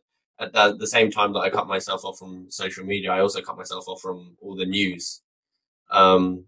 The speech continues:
that was, that was actually harder than the social media too, because I like to stay up to date and with, for the podcast and everything. But I think it, it did have a, a significant improvement on my social, on my mental health, the removal of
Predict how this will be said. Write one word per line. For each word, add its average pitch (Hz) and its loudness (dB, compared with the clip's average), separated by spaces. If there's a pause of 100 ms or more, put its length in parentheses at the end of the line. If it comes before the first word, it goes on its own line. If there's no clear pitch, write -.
(300)
that 117 12
was, 127 8
that 127 12
was 127 10
actually 110 6
harder 104 2
than 95 -8
the 92 -8
social 95 -6
media 95 -2
too, 92 -14 (100)
because - -14
I 98 0
like 101 -2
to 95 -20
stay 98 -8
up 98 -6
to - -20
date 104 0
and 90 -20 (160)
with, 104 -16
for 107 -12
the 95 -14
podcast 95 -10
and 92 -16
everything. 90 -18
But 95 -6
I 95 -6
think 104 -14
it, 101 -12 (840)
it 110 6
did 135 8
have 117 6
a, 107 6 (500)
a 107 -2 (260)
significant 113 -2
improvement 101 -6
on 95 2
my - 8
social, 101 0 (100)
on 98 8
my 98 8
mental 104 -4
health, - -8 (100)
the 92 -12
removal 90 -18
of 92 -16